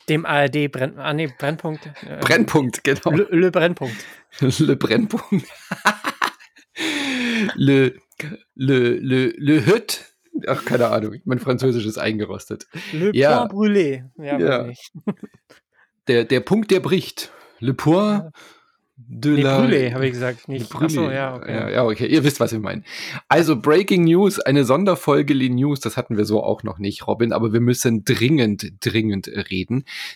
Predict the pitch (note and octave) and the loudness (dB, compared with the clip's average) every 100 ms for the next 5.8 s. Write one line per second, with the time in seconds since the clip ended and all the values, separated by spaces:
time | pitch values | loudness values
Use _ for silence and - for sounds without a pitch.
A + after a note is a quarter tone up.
0 | _ A#2 C3 C3+ - G#2+ A2+ - - A2 | _ 2 4 0 -2 -2 -2 -4 -2 -2
1 | C3 D3+ A#2 G#2+ G2 G2+ - G2 - F#2 | 2 4 4 2 -2 -4 -8 -12 -6 -2
2 | A#2 - A2 G#2 C#3 C#3+ - B2 - - | -2 -2 -2 0 0 -2 0 0 0 -4
3 | A#2 - - G#2+ G#2 G2+ A#2 G3 F#3+ - | -4 -6 -2 2 4 4 2 2 0 0
4 | C3+ C#3 G#2+ - A2 B2+ A2 F2 G2 F#2+ | -2 0 -2 0 -2 -2 -4 -2 0 0
5 | A#2+ - - - - - B2 A#2 | -2 -6 -16 -8 -2 0 0 0